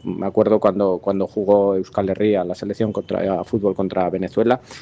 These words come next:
esas imágenes dieron la vuelta al mundo con, con los ojos del, del comandante en las gradas. Eh, es decir, en, en Euskal Herria han,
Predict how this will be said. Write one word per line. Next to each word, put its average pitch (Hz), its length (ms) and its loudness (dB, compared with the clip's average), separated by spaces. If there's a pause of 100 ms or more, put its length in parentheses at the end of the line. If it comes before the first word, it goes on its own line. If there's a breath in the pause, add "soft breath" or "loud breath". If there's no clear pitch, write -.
(100)
esas - 400 2
imágenes 98 400 -2
dieron 98 240 0
la 90 40 2
vuelta 95 220 0
al 92 80 0
mundo 123 340 2
con, 95 360 -4
con 95 220 -2
los 95 200 0
ojos 98 300 -4
del, 92 600 2
del 95 160 -2
comandante 98 960 0
en 104 320 -2
las 95 180 -4
gradas. 123 640 2 (460 loud breath)
Eh, 104 640 8 (560 loud breath)
es 110 120 6
decir, 120 240 8
en, 110 160 2
en 113 160 2
Euskal 113 300 2
Herria 123 480 4
han, 107 840 -6